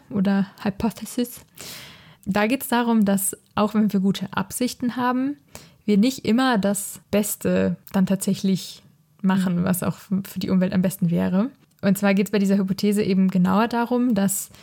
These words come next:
Speaker 1: unsere guten Absichten einen stärkeren Einfluss haben in Situationen, in denen uns dieses richtige Verhalten wenig kostet.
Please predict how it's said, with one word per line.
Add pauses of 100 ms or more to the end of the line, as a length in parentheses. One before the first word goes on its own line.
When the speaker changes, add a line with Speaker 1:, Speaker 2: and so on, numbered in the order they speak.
(120)
Speaker 1:
unsere
guten
Absichten
einen
stärkeren
Einfluss
haben
in
Situationen, (680)
in
denen
uns
dieses
richtige
Verhalten (340)
wenig
kostet.